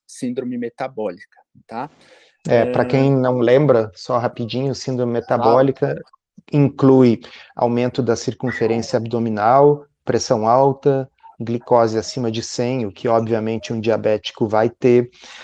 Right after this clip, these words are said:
Speaker 2: o H D L, o colesterol bom baixo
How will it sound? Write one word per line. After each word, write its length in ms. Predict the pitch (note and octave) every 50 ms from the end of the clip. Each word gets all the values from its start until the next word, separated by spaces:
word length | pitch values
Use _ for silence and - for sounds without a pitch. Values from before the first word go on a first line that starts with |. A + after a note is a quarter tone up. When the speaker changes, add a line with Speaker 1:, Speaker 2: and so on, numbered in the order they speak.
| - -
Speaker 2:
o 160 | - C3+ B2+ B2
H 240 | A#2+ A#2+ A#2+ B2
D 160 | B2+ B2 B2 A2+
L, 320 | A#2 B2+ C#3+ D3 C#3 B2
o 40 | A#2
colesterol 540 | - A#2 A2 A2 A2 - - A2 A2+ A2+ A2
bom 340 | G#2 A2 A2+ A#2 A#2+ A#2 -
baixo 720 | - G#2 A2 A2 A2+ B2+ C3 C3 - - - D#3 D3+ D3